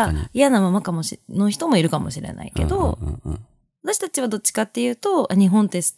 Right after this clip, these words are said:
Speaker 2: 晴らしいなっていうのを。
Speaker 1: そうそうそうそう。
Speaker 2: でも逆に言ったら、その、今まで超嫌いな日本だったのが、あの、そうでもないってなるかも。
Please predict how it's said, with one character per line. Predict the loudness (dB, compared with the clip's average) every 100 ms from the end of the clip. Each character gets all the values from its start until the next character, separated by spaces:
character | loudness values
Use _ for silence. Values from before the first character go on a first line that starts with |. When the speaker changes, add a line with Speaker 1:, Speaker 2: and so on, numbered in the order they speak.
| -4 -4
Speaker 2:
晴 |
ら | -4
し | -4 -2
い |
な | -2
っ | -2
て | -2 -2
い |
う | -2
の | -2
を。 | -2
Speaker 1:
そ | 0
う | 0
そ | 0
う |
そ | -2
う |
そ |
う。 | 2
Speaker 2:
で |
も | 2
逆 | 2 2
に | 2 2
言 | 0
っ |
た | -6
ら、 | -2 0
そ | 0
の、 | 0
今 | -2
ま | -2
で | -4
超 | -2 -2
嫌 | 0 -2 0
い | 0
な | 2
日 |
本 | 2 2
だ | 0
っ |
た | -4
の | -6 -2
が、 | -2 -2 -8 -18 -10 0
あ | 0
の、 | 2
そ | 0 0
う | 0
で | 0
も | 2
な | 0
い |
っ | 2
て | 2
な | 2
る | 2
か |
も。 | -6